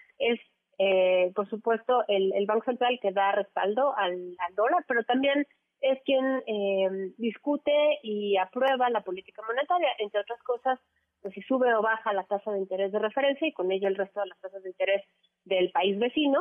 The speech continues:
que además, pues obviamente es la economía más grande del mundo, la economía más potente, el pib per cápita más alto,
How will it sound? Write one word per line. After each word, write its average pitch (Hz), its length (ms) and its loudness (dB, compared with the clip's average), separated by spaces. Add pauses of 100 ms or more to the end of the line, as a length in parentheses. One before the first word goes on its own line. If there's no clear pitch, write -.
(140)
que 196 80 0
además, 185 420 0
pues - 180 -16
obviamente 185 520 0
es 175 80 -8
la 175 100 -2
economía 180 500 -2
más 170 180 0
grande 196 360 2
del 196 160 4
mundo, 220 340 2
la - 100 -4
economía 170 340 -16
más 175 180 -20
potente, 240 400 -2
el 208 80 -2
pib 190 140 -8
per 180 120 -6
cápita - 340 -14
más 170 180 -8
alto, 254 420 0